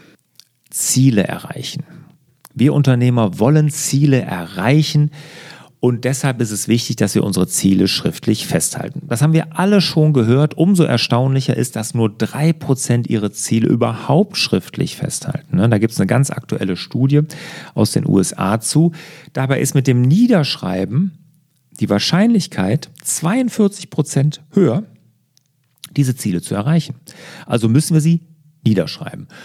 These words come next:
Und wir sollten sie handschriftlich niederschreiben. Weil in dem Moment, wo wir es handschriftlich niederschreiben, in dem Moment programmieren wir unser Unterbewusstsein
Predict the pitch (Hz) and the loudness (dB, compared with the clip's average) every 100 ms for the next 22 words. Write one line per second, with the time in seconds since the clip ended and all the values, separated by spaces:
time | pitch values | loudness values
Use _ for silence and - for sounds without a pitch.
0 | - - 123 127 143 151 135 139 - - | -10 -4 0 2 2 2 0 -2 -6 -12
1 | - 147 160 - - - - - - - | -2 0 2 -2 -8 -12 -18 -14 -14 -14
2 | - - - - - - - - 110 135 | -14 -14 -14 -16 -20 -18 -12 -6 0 2
3 | 123 156 226 247 214 160 120 107 107 104 | 2 4 4 4 4 4 2 0 0 -2
4 | - - 131 247 240 - 92 - - - | -6 -2 0 2 0 0 -2 -4 -6 -4
5 | - - - - - 95 117 104 110 175 | -4 -4 -6 -6 -6 -4 -2 0 2 4
6 | 202 185 135 120 104 - - - 104 101 | 4 2 2 0 -4 -10 -6 -2 0 0
7 | 101 113 190 208 165 127 117 - 170 170 | 0 2 4 4 2 2 0 0 2 4
8 | 165 135 - 208 247 208 151 95 - - | 4 2 2 2 2 2 2 0 -4 -6
9 | - - - - | -10 -12 -12 -14